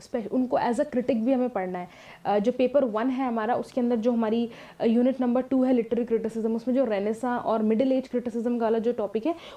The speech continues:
उसके अंदर भी Philip Sidney के works हमें पढ़ने हैं। Apology for Poetry उनका एक बहुत important literary criticism का वर्क है, so we have to focus on that। अ, उसके साथ साथ अब Arcadia इनका एक work था, तो, अ, उसमें question अब हमारे पास है कि उसका जॉनर हमें बताना है कि किस जॉनर को belong करता है।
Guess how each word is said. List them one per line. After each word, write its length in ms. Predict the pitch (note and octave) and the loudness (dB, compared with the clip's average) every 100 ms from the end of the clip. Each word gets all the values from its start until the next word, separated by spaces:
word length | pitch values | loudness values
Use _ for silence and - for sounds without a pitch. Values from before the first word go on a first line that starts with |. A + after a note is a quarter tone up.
| - | -6
उसके 220 | - - | -2 2
अंदर 160 | C#4+ D4 | 4 4
भी 80 | |
Philip 220 | D#4+ C4 B3+ | 2 -2 -2
Sidney 320 | B3+ A#3 A#3 | -2 -2 0
के 80 | B3 | 0
works 360 | G#3+ G#3 - | 0 -2 -2
हमें 120 | A#3 | -4
पढ़ने 280 | A3+ G#3 G3+ | -2 0 0
हैं। 120 | A3 | -2
Apology 400 | A3 G#3 G#3+ A3 | 0 2 2 0
for 120 | A3+ A3 | -2 -2
Poetry 220 | G#3+ G#3 | -4 -2
उनका 200 | A3+ G#3+ | -4 -2
एक 100 | A3+ | -2
बहुत 160 | A3 A#3 | -2 -4
important 400 | G#3+ G#3+ G#3 A3+ | -4 -4 -2 -4
literary 280 | G#3+ A3 G#3 | -2 -4 -4
criticism 440 | G3+ F#3+ G3 G#3 | -6 -8 -8 -6
का 100 | G3+ | -4
वर्क 240 | F#3+ F#3+ F#3+ | -2 -2 -2
है, 100 | D#4+ - - - | -6 -6 -18 -4
so 60 | A#3+ | 2
we 120 | B3+ | 2
have 120 | B3 | 0
to 80 | - | 0
focus 280 | A#3+ A#3+ A#3 | 0 0 0
on 140 | C4+ | 2
that। 200 | A3 F#3+ - - - - | 2 0 -2 -10 -16 -2
अ, 140 | G#3 - | 0 2
उसके 200 | A#3+ E4+ | 0 0
साथ 180 | E4 C#4 | 2 2
साथ 200 | C#4 D#4+ | 4 2
अब 280 | - B3 - B3+ - | 2 -4 -4 -8 -6
Arcadia 500 | - A#3 A#3+ B3+ C#4+ | -4 -4 0 0 2
इनका 180 | D4+ C4+ | 2 2
एक 160 | C4+ C4 | 0 2
work 280 | A3+ A3+ B3 | 0 0 0
था, 60 | |
तो, 160 | D4+ D#4+ | 2 2
अ, 360 | - G#3+ G#3+ - | 2 4 2 0
उसमें 220 | - C#4+ | -4 0
question 320 | A#3 A#3 C4+ | 0 0 -2
अब 140 | B3 A#3 | -2 0
हमारे 240 | A#3 A3+ | 0 2
पास 200 | A#3 B3 | 0 0
है 60 | C#4 | 0
कि 100 | D4+ | -2
उसका 180 | E4+ G4 | 0 0
जॉनर 420 | A#3+ A3+ G#3 C4 | 0 0 0 2
हमें 180 | A#3+ A#3 | 2 0
बताना 300 | G#3+ F#3+ G3 | -2 -4 -4
है 60 | |
कि 80 | A#3 | -4
किस 220 | B3+ E4 | 0 0
जॉनर 340 | A3+ G#3+ G3+ A3 | 0 0 0 0
को 100 | B3 | 0
belong 320 | A3 G3 G3+ | 2 0 0
करता 240 | G3+ G3 | 0 2
है। 100 | G3+ | 0